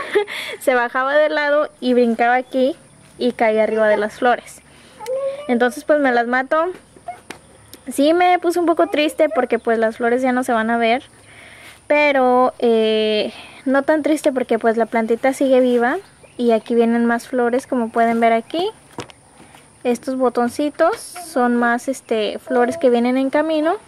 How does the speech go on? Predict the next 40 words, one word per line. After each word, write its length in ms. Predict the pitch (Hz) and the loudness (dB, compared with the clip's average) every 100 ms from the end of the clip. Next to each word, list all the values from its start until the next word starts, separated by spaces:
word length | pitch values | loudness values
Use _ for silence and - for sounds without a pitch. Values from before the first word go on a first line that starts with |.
| - - - - - - - - | -20 -20 -20 -20 -20 -20 -20 -8
Y 140 | 294 | -2
bueno, 280 | 302 294 294 | 2 2 2
pues 200 | 277 269 | 0 0
estas 260 | 262 - 269 | -2 -2 0
se 80 | 247 | 2
van 200 | 233 226 | 0 0
a 80 | |
secar, 580 | 226 262 330 330 339 330 | -2 -2 0 0 2 0
van 160 | 285 254 | 0 0
a 80 | 254 | 0
tirar 320 | 254 240 240 | 0 2 2
la 140 | 254 | 0
semilla 480 | 311 320 320 285 262 | -2 -4 -2 0 -2
y 120 | 240 | -2
van 200 | 233 226 | -2 -2
a 20 | |
nacer 320 | 226 226 233 226 | -2 -4 -4 -4
más 240 | 226 - | -4 -4
flores. 460 | 302 285 214 - - - - - - - - - | -2 -2 -4 -14 -20 -20 -20 -20 -18 -18 -14 -4
Ahora, 360 | 240 220 214 - - - _ - - | -2 0 -2 -10 -20 -20 _ -20 -4
como 180 | 254 247 | 0 2
nomás 320 | 240 269 302 | 2 0 -2
eran 220 | 359 359 | -2 0
dos 120 | 320 | 0
las 180 | 320 320 | 0 -2
que 100 | 269 | -6
tenía, 460 | 240 226 240 269 302 | -4 -2 -2 -2 -2
pues 180 | 254 | -4
decidí 360 | 233 233 240 240 | -4 -2 0 0
comprar 340 | 269 262 247 | 0 0 -2
más. 440 | 240 254 359 - - - - - - - - - | 0 -2 -4 -8 -16 -20 -20 -20 -18 -20 -10 -2
Compré 420 | 240 247 254 262 - | 0 2 2 2 0
esta 580 | 294 320 285 - 262 349 - - - | 2 2 2 0 0 0 -6 -20 -6
en 200 | 277 247 | 0 2
naranja 560 | 233 247 294 302 302 370 - - - | 4 2 0 0 -2 -2 -8 -20 -10
y 220 | - 254 240 | -2 2 2
aquella 580 | 226 - 277 277 269 | 2 2 4 4 2
en 220 | 269 254 233 | 2 -2 2
color 260 | 233 233 | 2 2
amarillo. 600 | 247 240 262 262 269 320 | 2 2 2 2 2 0